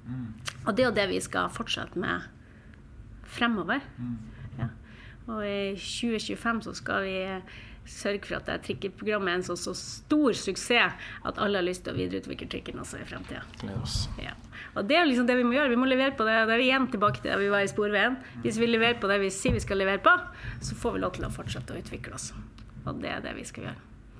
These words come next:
Speaker 2: Så det jobber jeg jo også med. Inn mot ruter, inn mot eier. Eh, hva er trikken? Hvilke roller kan trikken ta?
Speaker 1: Mm.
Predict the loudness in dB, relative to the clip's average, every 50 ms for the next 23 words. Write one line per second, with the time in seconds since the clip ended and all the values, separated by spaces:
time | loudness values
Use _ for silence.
0 | -18 -18 -16 -16 -12 -12 -12 -8 -2 2 2 4 4 2 2 0 -2 -2 -2 -2
1 | -2 -2 -4 -6 -6 -6 -4 -4 -4 -6 -10 -14 -16 -10 -4 -2 -2 -2 -2 -4
2 | -2 0 0 0 0 -2 -2 -2 -2 -2 -2 -4 -10 -16 -18 -18 -18 -12 -8 -6
3 | -4 -2 -4 -4 -4 -4 -2 -2 0 0 0 0 -2 -2 -4 -10 -18 -18 -18 -18
4 | -18 -18 -16 -12 -8 -8 -6 -6 -4 -4 -4 -4 -4 -6 -6 -6 -6 -8 -8 -10
5 | -8 -4 -2 -2 0 0 -2 -6 -6 -6 -6 -6 -4 -4 -6 -6 -8 -10 -8 -8
6 | -6 -4 -4 -4 -2 0 0 0 -2 -2 -4 -4 -4 -4 -6 -4 -4 -4 -2 0
7 | 0 0 0 -2 -6 -12 -10 -8 -8 -6 -6